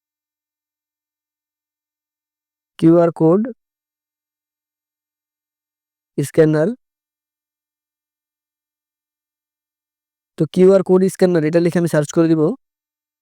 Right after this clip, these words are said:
তো তারপরে এই যে অ্যাপসটা যে চলে আসছে, এই অ্যাপসটা,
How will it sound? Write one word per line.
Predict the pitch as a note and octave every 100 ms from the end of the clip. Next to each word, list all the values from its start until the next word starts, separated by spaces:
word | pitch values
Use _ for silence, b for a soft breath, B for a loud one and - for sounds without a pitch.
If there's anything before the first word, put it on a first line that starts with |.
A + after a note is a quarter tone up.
| _ _ -
তো | E3
তারপরে | E3+ E3 F3+
এই | F3
যে | F3+ F3 - _ _
অ্যাপসটা | - D#3+ - E3+
যে | E3
চলে | F3 E3+
আসছে, | - D#3
এই | D#3
অ্যাপসটা, | D3+ - D#3